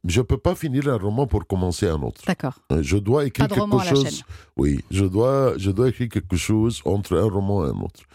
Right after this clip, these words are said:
Speaker 1: Alors, j'ai écrit un, euh, un livre sur la dictature, le, le, le syndrome de la dictature. Ça va, euh, être publié à Londres en anglais, euh, et,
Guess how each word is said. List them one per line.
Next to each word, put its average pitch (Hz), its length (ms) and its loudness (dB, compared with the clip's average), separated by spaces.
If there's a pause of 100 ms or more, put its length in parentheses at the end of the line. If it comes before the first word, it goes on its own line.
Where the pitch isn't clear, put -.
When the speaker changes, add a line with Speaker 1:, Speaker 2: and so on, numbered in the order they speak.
(260)
Speaker 1:
Alors, 113 220 -2
j'ai 104 160 -4
écrit 135 260 -2
un, 110 80 2
euh, 76 800 -2 (680)
un 82 80 0
livre 82 300 0
sur 110 180 0
la 98 160 2
dictature, 78 640 -2
le, 73 280 0
le, 78 260 0
le 78 160 0
syndrome 87 540 -2
de 76 100 -2
la 69 160 0
dictature. 71 540 -4
Ça - 100 -2
va, 71 320 -2 (420)
euh, 71 220 2
être 87 240 -2
publié 76 400 0
à 76 80 2
Londres 73 380 -2
en 69 100 0
anglais, 69 680 0
euh, 65 640 0 (180)
et, 62 140 0